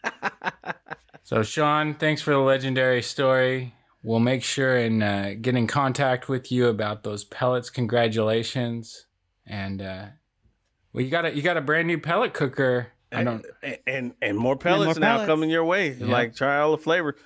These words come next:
Speaker 1: Better get on their website, check it out. <laughs>
Speaker 2: So, congrats, Sean.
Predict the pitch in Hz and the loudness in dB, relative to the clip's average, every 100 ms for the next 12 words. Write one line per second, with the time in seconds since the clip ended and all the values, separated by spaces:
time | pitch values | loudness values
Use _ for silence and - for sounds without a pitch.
0 | _ - 135 135 147 147 147 147 160 156 | _ -4 0 2 2 2 4 4 2 2
1 | 135 127 120 - - 123 135 131 123 _ | 0 0 -2 -4 -4 0 0 0 -2 _
2 | _ _ _ _ _ _ - 123 - 98 | _ _ _ _ _ _ -16 -14 -12 -14
3 | 92 123 - - _ - 139 151 147 - | -16 -20 -20 -20 _ -8 -2 0 0 -2
4 | 135 131 131 | 0 0 0